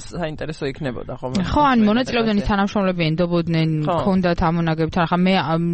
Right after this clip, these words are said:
Speaker 2: და ვარაუდით ისევე ალბათ ძალიან მსხვილი კომპანიები იყო, ან, ნუ, ასე თუ ისე მსხვილი, ან შეიძლება რაღაც საერთაშორისო,
Speaker 1: აჰა.
Speaker 2: მ, გამოცდილებით კომპანიები, ან ფილიალები, ან წამო-,
Speaker 1: ხო.
Speaker 2: არ ვიცი ნამდვილად. ა, მაგრამ ვიცი,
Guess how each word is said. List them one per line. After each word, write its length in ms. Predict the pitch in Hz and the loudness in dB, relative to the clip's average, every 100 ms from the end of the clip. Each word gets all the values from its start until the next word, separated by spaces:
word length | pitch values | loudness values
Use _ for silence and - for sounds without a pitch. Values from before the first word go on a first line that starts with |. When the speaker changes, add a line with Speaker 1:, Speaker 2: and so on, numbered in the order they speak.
| 160 160 156 156 - | -2 -6 -4 -4 -2
Speaker 2:
და 160 | 165 165 | 0 2
ვარაუდით 560 | - 175 180 185 190 214 | 2 2 4 2 0 -4
ისევე 180 | 185 202 | -2 0
ალბათ 320 | 196 180 190 | 2 2 0
ძალიან 240 | 185 156 170 | 0 0 0
მსხვილი 240 | - 170 | -2 -4
კომპანიები 600 | 165 170 160 185 220 240 170 | -4 -4 -4 -2 0 2 0
იყო, 140 | - 147 - | 0 0 2
ან, 180 | 165 156 | 2 2
ნუ, 120 | 151 143 | 0 0
ასე 160 | 143 156 | 0 -2
თუ 100 | 151 151 | -4 -4
ისე 100 | 147 | -4
მსხვილი, 260 | - - 143 | -4 -2 -2
ან 40 | 147 | -2
შეიძლება 280 | 156 143 151 | -2 -2 -2
რაღაც 180 | 139 143 - | -2 -2 -2
საერთაშორისო, 640 | 143 156 - 170 180 202 | -2 -2 -2 -2 -2 0
Speaker 1:
აჰა. 240 | 151 147 147 | 0 0 -2
Speaker 2:
მ, 720 | 147 135 135 151 147 147 147 143 | -6 -6 -6 -6 -6 -4 -4 -4
გამოცდილებით 680 | - 143 151 - 147 143 151 147 | -2 -2 -2 -2 -2 -2 -2 -4
კომპანიები, 540 | 139 143 143 139 - | -2 -4 -4 -4 -4
ან 140 | - 110 - - - 156 | -6 -6 -10 -10 -10 -6
ფილიალები, 520 | - 139 131 131 127 | -4 0 0 -2 -2
ან 60 | 135 | -4
წამო-, 240 | - 147 147 | -2 -2 0
Speaker 1:
ხო. 80 | |
Speaker 2:
არ 200 | 143 165 165 | 2 2 2
ვიცი 200 | 139 - 143 | 0 -4 -6
ნამდვილად. 360 | 147 165 202 247 - - - - - | -4 0 0 -2 -8 -12 -14 -14 -2
ა, 100 | 165 160 156 160 | 2 4 4 2
მაგრამ 420 | 175 190 240 285 233 190 165 160 | 2 2 2 2 2 0 -2 -2
ვიცი, 320 | 170 202 | -2 -2